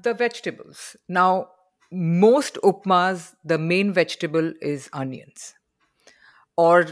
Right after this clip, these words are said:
I've seen tomatoes. Okay.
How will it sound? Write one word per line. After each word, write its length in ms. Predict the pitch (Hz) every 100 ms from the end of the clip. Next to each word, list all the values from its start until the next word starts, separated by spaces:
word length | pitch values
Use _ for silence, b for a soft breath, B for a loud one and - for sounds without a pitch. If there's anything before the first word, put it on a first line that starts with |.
| -
I've 200 | 156 160
seen 260 | - 185 175
tomatoes. 720 | 165 143 131 127 - - - - _ _ _ _ -
Okay. 300 | 135 180